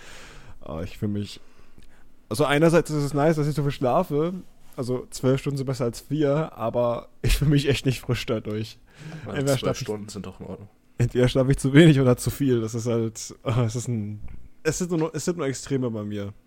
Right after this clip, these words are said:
Speaker 1: Es sind nur noch absolute, absolute.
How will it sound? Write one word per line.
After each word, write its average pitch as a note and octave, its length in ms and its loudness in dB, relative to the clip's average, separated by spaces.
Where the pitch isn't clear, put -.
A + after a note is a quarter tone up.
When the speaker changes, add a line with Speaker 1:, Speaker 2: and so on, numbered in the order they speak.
Speaker 1:
Es - 80 -18
sind B2 180 -6
nur A2+ 120 -2
noch A2 120 -2
absolute, A2 840 -6
absolute. A2 720 -2